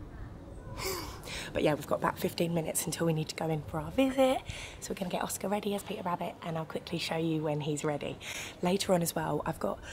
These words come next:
two Peter Rabbit Easter eggs, um, and we're gonna go and surprise Ruby and Oakley after we've finished working today. So that's gonna be really cute. So I'll get to film more of that as well. So yeah, busy day ahead.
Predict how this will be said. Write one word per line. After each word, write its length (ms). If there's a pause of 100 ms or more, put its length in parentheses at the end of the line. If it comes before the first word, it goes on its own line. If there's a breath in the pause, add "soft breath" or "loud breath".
(200 loud breath)
two 200
Peter 320
Rabbit 220
Easter 280
eggs, 380
um, 440
and 120
we're 60
gonna 140
go 80
and 120
surprise 540
Ruby 260
and 80
Oakley 500 (400 loud breath)
after 280
we've 120
finished 360
working 400
today. 360 (260 loud breath)
So 140
that's 160
gonna 140
be 100
really 140
cute. 280
So 120
I'll 60
get 160
to 60
film 220
more 180
of 100
that 200
as 120
well. 160
So 260 (500 loud breath)
yeah, 140 (340)
busy 240
day 200
ahead. 340